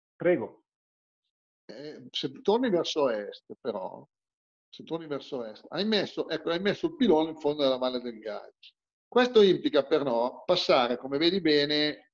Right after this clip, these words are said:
Speaker 2: eh, come dire, eh, molto più a sud rispetto al giro classico che è Valtellina, Tonale, eh, Pusteria, se vuoi,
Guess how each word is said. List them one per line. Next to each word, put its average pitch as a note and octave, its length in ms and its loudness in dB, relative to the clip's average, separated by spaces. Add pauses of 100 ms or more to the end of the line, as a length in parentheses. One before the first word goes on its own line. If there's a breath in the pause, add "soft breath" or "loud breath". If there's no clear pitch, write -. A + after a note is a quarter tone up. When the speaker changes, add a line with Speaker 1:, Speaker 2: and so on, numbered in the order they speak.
Speaker 2:
eh, C3 760 0
come C#3 200 -14
dire, D#3 380 2 (280 loud breath)
eh, D#3+ 240 -2
molto G#3+ 400 2
più F#3+ 140 4
a F3 40 4
sud F3+ 340 4
rispetto D#3+ 500 0
al D3+ 80 0
giro D#3 260 0
classico D#3 600 0
che D3+ 480 0
è D3 40 -2
Valtellina, D3 760 -2
Tonale, D#3 960 -4 (220)
eh, C3+ 320 -4 (100)
Pusteria, D#3 760 2
se - 160 -16
vuoi, A2+ 320 -10